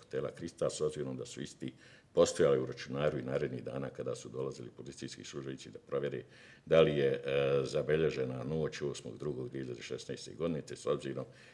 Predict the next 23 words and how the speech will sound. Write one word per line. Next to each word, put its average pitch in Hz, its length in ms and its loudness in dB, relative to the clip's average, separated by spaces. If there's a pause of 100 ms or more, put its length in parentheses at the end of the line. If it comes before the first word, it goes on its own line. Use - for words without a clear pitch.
(100)
na 64 80 -4
činjenicu 85 460 4
da 67 100 -4
su - 140 -6
pristup 73 480 -6
jedinici 67 440 -6
za 64 120 -6
video 67 240 -6
nadzor 65 360 -6
imala 67 280 -2
sva - 180 2
četiri 60 360 -4
recepcionara 58 720 -6
i 58 60 -6
neki 71 260 -6
konobari, 85 520 4 (320)
a - 80 -8
pristup 82 420 -2
je 71 60 -2
bio 69 200 0
slobodan 64 420 -4
bez 52 120 -8
šifre. - 360 -10